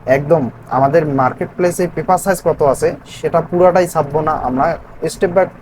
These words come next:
কাটিং করে টুকরো টুকরো করে ছাপবো, তাহলে অবশ্যই আমাদের পেপার সাইজটা জানা উচিত। এবং পেপার সাইজটা জানার পর আমরা যদি এক হাজার কোয়ান্টিটি হয় বা দুইশো বা পাঁচশো কোয়ান্টিটি হয়, তাহলে কি আমরা ডাবল ডিমাই বড় তেইশ ছত্রিশে দিব? কখনো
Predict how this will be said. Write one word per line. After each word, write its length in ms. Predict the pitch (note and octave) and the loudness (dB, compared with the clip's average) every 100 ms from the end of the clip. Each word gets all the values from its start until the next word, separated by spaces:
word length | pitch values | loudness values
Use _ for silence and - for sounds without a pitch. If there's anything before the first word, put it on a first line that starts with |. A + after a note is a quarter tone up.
| - | -2
কাটিং 320 | F#3+ F#3+ A#3+ G#3 | 0 2 2 2
করে 260 | D3+ F3 C4+ - - - - | 4 2 -2 -14 -20 -20 -4
টুকরো 220 | A#3 A#3 G#3 | 0 2 2
টুকরো 200 | F3+ E3+ D3+ | 2 2 2
করে 100 | D#3 | 0
ছাপবো, 320 | B2 B2 D#3+ E3+ | -2 -2 -2 2
তাহলে 200 | E3+ E3+ D#3+ | 4 4 4
অবশ্যই 300 | D#3 F3 G3+ F3 | 0 -4 -2 0
আমাদের 240 | D#3+ E3+ E3 | 0 0 0
পেপার 240 | D#3+ E3+ D#3+ | -2 -2 0
সাইজটা 260 | E3+ - E3 | -2 0 2
জানা 160 | E3+ E3 | 2 0
উচিত। 180 | D#3+ F3 - - - - - | -2 -6 -6 -18 -20 -12 0
এবং 240 | D#3 D#3+ E3+ - - - | 4 4 0 -6 -18 -8
পেপার 260 | E3+ E3+ G#3 | -4 -2 -2
সাইজটা 300 | G#3 G3+ - E3 | -2 -4 -2 -2
জানার 240 | C3+ C3+ B2+ | 0 -2 0
পর 120 | B2+ C3 - | -2 -2 -2
আমরা 300 | C3+ D#3 D#3+ D#3+ - B2+ | 0 2 0 -2 -6 -4
যদি 140 | C#3+ C#3 B2+ | 0 2 2
এক 60 | C3+ | 2
হাজার 180 | D3+ E3+ | 2 2
কোয়ান্টিটি 360 | E3+ D#3+ D3+ D#3 | 0 -2 -4 -2
হয় 180 | D3 C#3 | -2 0
বা 80 | C#3 C3+ | -2 0
দুইশো 260 | D#3 - F3+ E3+ | -2 0 0 2
বা 80 | C#3 C3 | 0 2
পাঁচশো 240 | D3+ - F#3 | 0 0 0
কোয়ান্টিটি 340 | F3+ F3 E3+ D#3 | 0 0 -2 0
হয়, 180 | C3+ - - - | -2 -6 -18 0
তাহলে 200 | C#3+ D#3 | 2 2
কি 80 | D#3 E3 | 2 0
আমরা 120 | D#3 | 2
ডাবল 200 | C#3 C#3+ D#3+ | 2 2 0
ডিমাই 240 | D#3+ D3+ C3 - - - B2+ | -2 -2 -4 -14 -20 -4 2
বড় 140 | D#3 F3+ F3+ | 4 4 0
তেইশ 140 | E3+ - | -2 -4
ছত্রিশে 360 | E3+ F#3+ - A3+ | -6 -4 -2 0
দিব? 100 | F#3+ B2 | 0 0
কখনো 280 | E3 D3 C3+ | -2 -2 -4